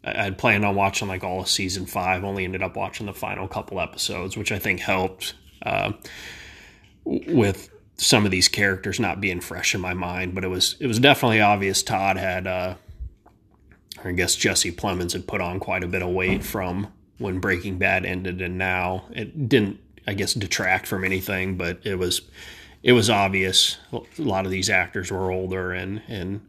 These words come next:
again, with, with Jesse, he was, or, uh, yeah, Jesse Plemons, Todd, it, it, it was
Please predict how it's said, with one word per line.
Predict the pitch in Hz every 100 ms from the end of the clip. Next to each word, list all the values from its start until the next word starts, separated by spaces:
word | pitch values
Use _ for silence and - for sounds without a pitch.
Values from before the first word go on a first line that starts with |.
| -
again, | 101 95 92
with, | 92 90 453
with | 107 87 - - 127
Jesse, | - 104 87 - 92 95
he | 98
was, | 95 - - _ _ _ - - - - _ _ _ -
or, | 98
uh, | 95 - 104 107 - _ - - _ _ - _ - _ _ -
yeah, | 98
Jesse | 90 98 - 92
Plemons, | - 95 92 85
Todd, | - 92 92
it, | 92 92
it, | 98 95
it | 98
was | 92 90 -